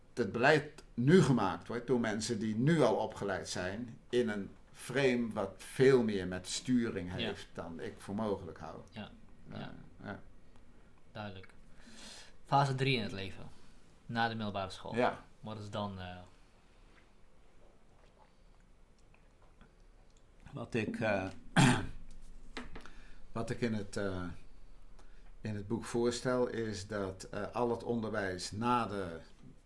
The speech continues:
Speaker 1: middelbare school, na het voortgezet onderwijs, dat dat allemaal duaal van karakter is.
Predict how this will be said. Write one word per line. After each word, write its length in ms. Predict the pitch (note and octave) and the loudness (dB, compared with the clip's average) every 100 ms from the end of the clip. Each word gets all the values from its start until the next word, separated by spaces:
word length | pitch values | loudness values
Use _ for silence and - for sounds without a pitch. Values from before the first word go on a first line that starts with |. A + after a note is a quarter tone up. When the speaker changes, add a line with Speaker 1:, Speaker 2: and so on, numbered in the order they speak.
| - - | -20 -10
Speaker 1:
middelbare 480 | G2+ G#2+ G#2 F#2 F2 | -4 -4 -4 -6 -6
school, 320 | - G2+ A#2 | -4 -4 -2
na 160 | G#2 G2 | -4 -4
het 120 | F#2+ | -4
voortgezet 460 | G#2 G2 F#2+ F#2 | -6 -6 -6 -6
onderwijs, 480 | G2+ G2 G2 G2+ G2 - - - - | -4 -2 -2 -2 -4 -14 -20 -18 -14
dat 160 | - G2+ | -10 -4
dat 180 | A2+ | -2
allemaal 380 | A2+ A#2+ A#2 G#2 | 2 4 4 0
duaal 380 | G#2 G#2+ A2+ A#2 | -2 0 2 2
van 160 | A#2+ A2+ | -2 -2
karakter 420 | A2+ A#2 - A#2 | 0 0 -2 -6
is. 260 | C3 - | -6 -10